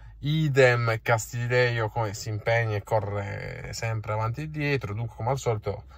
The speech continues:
è stato molto utile. E soprattutto un Rebic in fase difensiva molto utile, ha corso come un matto, si vedeva che aveva voglia di recuperare da quella che era la figuraccia fatta in Super, in Coppa Italia,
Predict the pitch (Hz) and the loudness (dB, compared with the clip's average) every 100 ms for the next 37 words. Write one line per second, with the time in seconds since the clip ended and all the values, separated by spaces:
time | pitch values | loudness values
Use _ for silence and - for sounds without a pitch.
0 | - - 104 107 110 117 110 - 135 104 | -20 -8 -4 0 2 2 2 0 -2 -2
1 | 98 95 92 92 - - - - - - | -6 -4 -4 -6 -10 -16 -16 -16 -16 -18
2 | - - - 127 - 143 156 156 - 104 | -20 -12 -2 -2 -2 -4 0 0 0 -4
3 | 98 107 101 - 113 131 127 110 101 101 | 0 4 4 2 0 2 4 4 4 0
4 | - 104 98 - 101 117 104 107 117 117 | -2 -2 -2 -4 -4 -4 -2 -4 -2 -2
5 | 160 165 110 120 127 123 147 165 104 98 | 0 2 4 6 4 2 -2 0 -2 -2
6 | 123 107 113 107 113 123 156 139 117 113 | -4 -2 -2 0 2 2 4 2 -2 -4
7 | 107 131 117 107 104 104 110 110 107 110 | -2 2 2 2 0 -2 -4 -2 -2 2
8 | 123 120 107 110 104 104 104 101 107 104 | 2 2 0 -2 -2 -4 -4 -4 -6 -4
9 | 104 110 127 107 101 110 104 104 104 107 | -2 2 2 2 0 0 0 0 -2 -4
10 | 107 113 107 104 104 104 101 101 101 95 | -2 0 0 -2 -4 -4 -4 -6 -6 -8
11 | 95 98 101 101 101 101 98 - - 127 | -8 -6 -6 -4 -4 -4 -4 -8 -8 -2
12 | 113 104 113 | 4 4 4